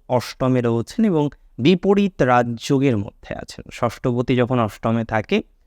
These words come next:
বিপরীত রাজযোগ তৈরি হয়। যাদের জন্মছকে বিপরীত রাজযোগ আছে, ষষ্ঠপতি অষ্টমে রয়েছেন বা অষ্টমপতি ষষ্ঠে রয়েছেন, সাধারণত এই ধরনের ক্ষেত্রে আমরা,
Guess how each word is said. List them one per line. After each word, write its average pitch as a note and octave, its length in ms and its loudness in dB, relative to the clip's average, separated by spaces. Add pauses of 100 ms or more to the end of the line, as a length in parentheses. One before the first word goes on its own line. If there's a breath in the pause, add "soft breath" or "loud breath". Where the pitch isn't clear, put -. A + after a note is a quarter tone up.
(260)
বিপরীত D#3 460 2
রাজযোগ A#2+ 460 0
তৈরি A2+ 280 0
হয়। D#3+ 220 -2
যাদের A#2+ 280 0
জন্মছকে C3 720 0
বিপরীত A#2+ 440 -2
রাজযোগ G#2+ 420 0
আছে, G#2+ 440 -4 (440)
ষষ্ঠপতি A2+ 580 -2
অষ্টমে C3 480 -2
রয়েছেন C3 520 -4 (440)
বা D3 220 4
অষ্টমপতি A#2 720 -2
ষষ্ঠে - 440 -4
রয়েছেন, B2+ 560 -2
সাধারণত C3 520 -2 (100)
এই F3 180 2
ধরনের D#3+ 480 -2
ক্ষেত্রে - 480 -2
আমরা, A#2+ 320 2